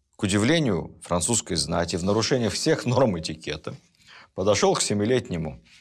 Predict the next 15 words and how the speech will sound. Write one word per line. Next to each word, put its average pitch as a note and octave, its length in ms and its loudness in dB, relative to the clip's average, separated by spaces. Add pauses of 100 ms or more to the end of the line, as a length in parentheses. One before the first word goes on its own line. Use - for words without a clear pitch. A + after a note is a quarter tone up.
(440)
монарху F#2 500 2
самого F2+ 360 0
могущественного E2+ 640 -4
государства E2 500 -2
Европы, D#3 460 -2 (420)
взял E3+ 320 4
его F2 220 0
на A#2+ 220 4
руки, F3+ 360 -4 (220)
подбросил G2 560 2
в D2 40 -10
воздух, E3 460 -4 (480)
несколько C3+ 480 0
раз C#3 240 2
расцеловал D#2+ 840 0